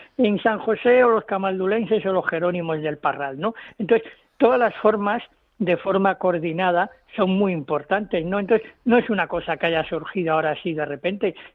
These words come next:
sino que lleva muchísimos años y yo creo que tenemos esa obligación cada uno de los que nos consideramos creyentes de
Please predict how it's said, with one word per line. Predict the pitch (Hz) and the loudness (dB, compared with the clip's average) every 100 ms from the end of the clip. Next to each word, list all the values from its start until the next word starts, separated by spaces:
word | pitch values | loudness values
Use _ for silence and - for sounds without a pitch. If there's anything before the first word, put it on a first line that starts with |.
| - | -8
sino | 175 151 | -4 -4
que | 139 139 | -4 -2
lleva | 156 170 | 2 2
muchísimos | 185 180 - 180 202 175 - | 0 -4 -6 -4 -2 -2 -2
años | 180 175 180 | -2 -4 -2
y | |
yo | 185 220 | 0 0
creo | 226 262 254 - - | 0 -4 -6 -16 -12
que | - | -8
tenemos | - 165 190 226 - | -4 -2 2 0 2
esa | 202 220 | 0 2
obligación | 185 175 170 143 196 202 214 - _ - | 2 0 -2 -2 0 0 -2 -8 _ -4
cada | 185 151 151 | -2 0 -2
uno | 175 190 202 _ - | -2 -2 -4 _ -4
de | 175 | 0
los | 160 - | 0 -4
que | 170 | -8
nos | 156 - | -8 -8
consideramos | 160 147 175 139 139 151 165 - | -8 -8 -8 -6 -4 -4 -4 -6
creyentes | 160 156 165 165 190 - - _ - | -8 -6 -6 -4 -6 -8 -20 _ -6
de | 175 170 170 | -2 0 0